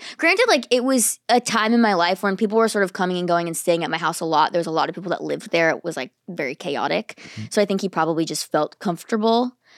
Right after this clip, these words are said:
Speaker 1: But I was like, "I don't know this dude. Like, why is he living here? Like, go home."
Speaker 2: <laughs>
Speaker 1: Yeah.
Speaker 2: Was he, like, ordering food?
Speaker 1: I don't, I don't even remember. It
Speaker 2: I'm
Speaker 1: was
Speaker 2: a, yeah,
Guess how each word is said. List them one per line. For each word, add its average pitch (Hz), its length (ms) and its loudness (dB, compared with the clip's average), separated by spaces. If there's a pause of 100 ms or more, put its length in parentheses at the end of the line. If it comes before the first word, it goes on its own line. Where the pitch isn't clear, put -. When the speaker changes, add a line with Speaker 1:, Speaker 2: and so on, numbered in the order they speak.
(220)
Speaker 1:
But 202 120 4
I 214 140 4
was 240 120 4
like, 208 220 0
"I 226 60 -6
don't 285 180 -8
know 208 160 -4
this 165 180 -10
dude. - 280 -18
Like, - 160 -18
why - 180 -12
is 220 240 -4
he 202 140 -6
living 190 440 -8
here? 165 240 -4
Like, - 280 -14
go 208 220 0
home." 208 520 -8
Speaker 2:
<laughs> - 480 -2 (1600)
Speaker 1:
Yeah. - 280 -12 (240)
Speaker 2:
Was 107 100 -6
he, 117 60 -2
like, 110 160 2
ordering 95 380 0
food? 92 300 -6 (1200)
Speaker 1:
I 214 140 -10
don't, 311 220 -10 (640)
I 285 120 0
don't 523 160 2
even 190 180 0
remember. 165 760 -8 (360)
It 120 40 2
Speaker 2:
I'm 135 80 2
Speaker 1:
was 147 200 0
Speaker 2:
a, - 40 -20 (140)
yeah, 110 320 -6